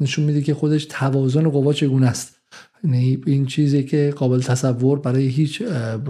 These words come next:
قدرت عربی، حتی برای در، در هفتاد سال، در چهل سال گذشته نبوده و، و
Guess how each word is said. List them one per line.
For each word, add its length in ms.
قدرت 320
عربی، 500
حتی 260
برای 360
در، 160
در 140
هفتاد 360
سال، 220
در 160
چهل 320
سال 200
گذشته 340
نبوده 300
و، 340
و 40